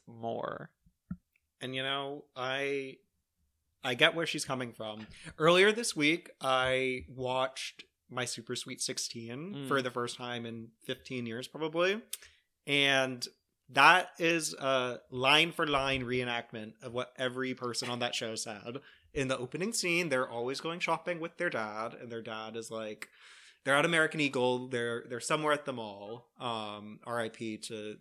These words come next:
Speaker 2: the American Mall. Um, and they're just like,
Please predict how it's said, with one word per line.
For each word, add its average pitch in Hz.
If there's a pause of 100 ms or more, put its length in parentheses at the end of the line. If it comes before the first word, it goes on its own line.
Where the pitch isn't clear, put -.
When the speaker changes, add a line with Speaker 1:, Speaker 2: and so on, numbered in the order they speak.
Speaker 2:
the 113
American 107
Mall. 113 (560)
Um, 113 (840)
and 131
they're 127
just 120
like, 127